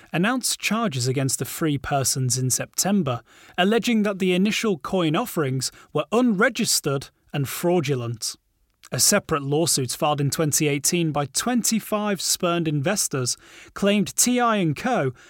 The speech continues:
effectively ran a pump and dump on Flick. Chance White, Owen Smith, and T I's social media manager William Sparks Junior have been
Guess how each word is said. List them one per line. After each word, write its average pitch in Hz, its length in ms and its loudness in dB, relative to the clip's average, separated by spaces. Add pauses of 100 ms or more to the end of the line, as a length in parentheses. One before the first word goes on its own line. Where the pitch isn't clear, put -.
(140)
effectively 170 680 0
ran 160 320 2
a 147 100 -6
pump 202 340 -4
and 147 200 0
dump 156 320 0
on 127 160 -4
Flick. - 500 -6 (460)
Chance 240 440 0
White, 151 640 -2 (100)
Owen 156 280 2
Smith, 165 520 -2 (200)
and 160 160 0
T 262 240 2
I's 247 180 2
social 190 380 2
media 160 420 2
manager 123 420 -4
William 139 380 0
Sparks - 540 0
Junior 151 540 0 (320)
have 170 120 -4
been 196 160 2